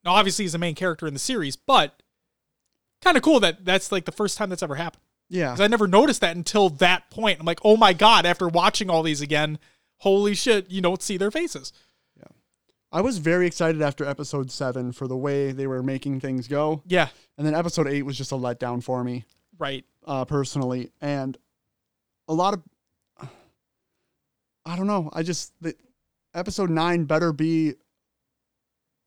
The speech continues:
Speaker 2: better make the story arcs work. Because if they're bringing back, there's, the rumor is they're bringing back Palpatine.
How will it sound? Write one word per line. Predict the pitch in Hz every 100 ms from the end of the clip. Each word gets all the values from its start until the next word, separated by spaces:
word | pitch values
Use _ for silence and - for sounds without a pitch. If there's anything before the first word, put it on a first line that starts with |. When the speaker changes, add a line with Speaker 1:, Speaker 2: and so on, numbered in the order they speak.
| _
Speaker 2:
better | 151 156 143 190 208
make | 165 160 165 - _ _ _ _ _ _ _ _
the | 151
story | - 160 160 156
arcs | 151 143 - - -
work. | 131 135 131 - _ _ _ _ _ _ _
Because | 147 165 151
if | -
they're | 156
bringing | 135 175 190 190
back, | 160 156 147 - _ _ _ _ _ _ _ _
there's, | 165 156
the | 151 165
rumor | 240 247 208
is | 196
they're | 165
bringing | 151 156 156
back | 143 131
Palpatine. | 143 120 117 - 120